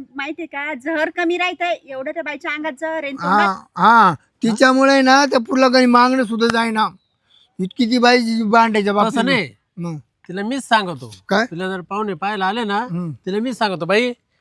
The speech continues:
Speaker 3: मुद्दाम पाय, पाय काना टाक,
Speaker 2: हम्म.
Speaker 3: पाय काना टाक,
Speaker 2: आ-
Speaker 3: मुद्दाम डोळा मार."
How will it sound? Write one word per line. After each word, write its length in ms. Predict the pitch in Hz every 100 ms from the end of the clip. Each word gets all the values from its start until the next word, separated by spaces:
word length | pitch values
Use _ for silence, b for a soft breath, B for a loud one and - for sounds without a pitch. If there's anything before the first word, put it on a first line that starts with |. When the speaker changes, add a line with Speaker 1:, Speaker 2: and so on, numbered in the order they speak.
| _ 175
Speaker 3:
मुद्दाम 300 | 190 208 196
पाय, 520 | 196 202 208 202 190 - _ _
पाय 200 | 196 202
काना 280 | 196 202 202
टाक, 340 | 202 196 185 170
Speaker 2:
हम्म. 400 | _ _ 170 160 127 _ _ _
Speaker 3:
पाय 220 | 196 202
काना 280 | 190 190 190
टाक, 380 | 190 190 175 165 _ _ _ _ _ _ _ -
Speaker 2:
आ- 320 | 180 - -
Speaker 3:
मुद्दाम 440 | 180 202 185 196
डोळा 260 | 190 190 190
मार." 360 | 185 180 175